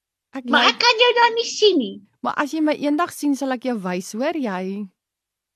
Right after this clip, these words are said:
Speaker 2: Ja, maar ek dink nie jy het al oud geword.
Speaker 1: <laughs>
Speaker 2: Oom
Speaker 1: Lente?
Speaker 2: Carolus is baie ongestryk.
Speaker 1: Ag, Lente, ek is bang
Speaker 2: Ja?
Speaker 1: jy moet weer in jou karavaan klim voor ons oordentlik groet. So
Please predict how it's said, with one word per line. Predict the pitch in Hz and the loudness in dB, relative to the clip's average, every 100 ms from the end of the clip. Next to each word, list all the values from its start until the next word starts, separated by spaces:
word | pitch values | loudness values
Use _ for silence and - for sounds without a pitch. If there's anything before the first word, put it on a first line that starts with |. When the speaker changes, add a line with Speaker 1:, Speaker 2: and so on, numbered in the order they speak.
| _ _ _ _ - | _ _ _ _ -8
Speaker 2:
Ja, | 220 | -6
maar | 254 254 | 0 2
ek | 381 - | 0 -2
dink | 294 302 294 | -2 -2 -2
nie | 370 | 0
jy | 233 226 | 0 -2
het | 240 - | -4 -4
al | 220 - | -4 -4
oud | 220 294 | 2 4
geword. | 254 233 254 233 214 220 226 - - | 6 8 6 6 2 0 -2 -2 -6
Speaker 1:
<laughs> | - - - | -6 -8 0
Speaker 2:
Oom | 349 403 | 4 6
Speaker 1:
Lente? | 403 | 6
Speaker 2:
Carolus | 403 381 427 466 403 | 6 8 8 6 4
is | - | -2
baie | - 262 277 294 302 277 - | 2 6 6 6 4 4 2
ongestryk. | 233 226 214 214 - - 147 170 - - - - - | -4 -6 -8 -12 -12 -12 -12 -12 -14 -20 -20 -20 -14
Speaker 1:
Ag, | - 226 196 196 202 | -4 0 0 -2 -2
Lente, | 226 240 254 - 294 440 - _ - _ 349 | 0 2 0 2 0 0 -6 _ -20 _ -8
ek | 339 | -4
is | 453 330 | -4 -6
bang | - 226 254 | 0 2 4
Speaker 2:
Ja? | 285 294 | 4 2
Speaker 1:
jy | 269 240 | 0 2
moet | 262 - | 0 0
weer | 233 247 | -2 0
in | 277 277 | 0 0
jou | 254 | 0
karavaan | 262 247 240 - 285 269 277 269 | -4 -4 -6 -4 -2 2 2 0
klim | - 247 240 | -2 0 0
voor | - 277 302 | -2 -6 -4
ons | 294 269 254 | -2 -2 -2
oordentlik | 233 170 214 214 269 285 285 - | -4 -4 -2 2 2 0 -6 -6
groet. | - 240 196 - | -8 -4 -4 -6
So | - | -8